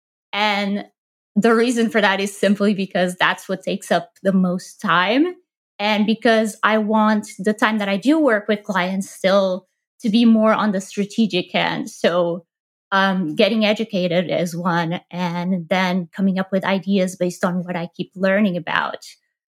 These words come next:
So I want to be more available for that and, <laughs> um,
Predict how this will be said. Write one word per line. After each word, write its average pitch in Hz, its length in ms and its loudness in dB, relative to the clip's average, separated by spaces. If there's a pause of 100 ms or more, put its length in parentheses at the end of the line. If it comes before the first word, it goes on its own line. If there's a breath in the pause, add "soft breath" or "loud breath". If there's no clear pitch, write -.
(160)
So 208 200 2
I 185 100 2
want 208 240 -2
to 254 80 -2
be 254 120 4
more 226 200 4
available 196 420 2
for 190 240 0
that 214 520 0 (120)
and, 185 640 -2
<laughs> - 40 -6
um, 254 760 2